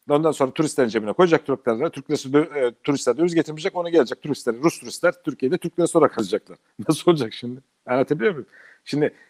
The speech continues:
senin paranın rezerv para haline gelmesi lazım. Bunu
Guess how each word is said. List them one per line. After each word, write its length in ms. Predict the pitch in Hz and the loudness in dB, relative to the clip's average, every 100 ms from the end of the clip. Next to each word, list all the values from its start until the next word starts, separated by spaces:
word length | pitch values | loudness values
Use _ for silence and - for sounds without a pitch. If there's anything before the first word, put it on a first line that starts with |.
| _ _ | _ _
senin 340 | - 131 208 | 2 2 4
paranın 360 | 175 127 90 - _ _ - | 4 4 2 -12 _ _ -2
rezerv 360 | 95 127 170 175 | 4 6 6 4
para 320 | 139 156 120 | 2 2 4
haline 220 | 117 104 | 0 0
gelmesi 460 | 85 76 _ - - | -10 -14 _ -20 -20
lazım. 300 | - - _ - | -20 -20 _ -4
Bunu 260 | 139 151 | 0 0